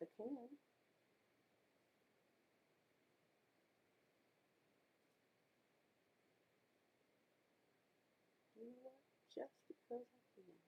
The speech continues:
Now that, that really felt like,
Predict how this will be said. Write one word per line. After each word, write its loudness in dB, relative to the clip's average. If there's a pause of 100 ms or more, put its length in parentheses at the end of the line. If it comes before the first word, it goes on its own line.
(1400)
Now 10
that, 10 (480)
that 12
really 12
felt 12
like, 12